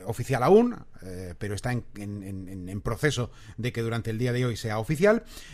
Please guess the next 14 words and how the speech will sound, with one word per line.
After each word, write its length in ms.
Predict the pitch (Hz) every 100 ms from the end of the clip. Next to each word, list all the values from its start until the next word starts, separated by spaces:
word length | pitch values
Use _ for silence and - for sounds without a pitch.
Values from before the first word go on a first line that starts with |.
| 127
Eh, 380 | 127 139 139 139
solo 260 | - 208 185
quedará 280 | 180 185
por 160 | 180 160
resolver 480 | 160 165 175 165 -
la 180 | 123 131
salida 360 | 135 165 170
de 160 | 143 143
Valentín 640 | 135 143 151 151 147 185 170
Bada, 420 | 202 190 226 - - - - - -
eh, 220 | - 120 -
que 220 | 143 139
muy 360 | 139 160 254 202
posiblemente 840 | 151 - 185 156 220 156 71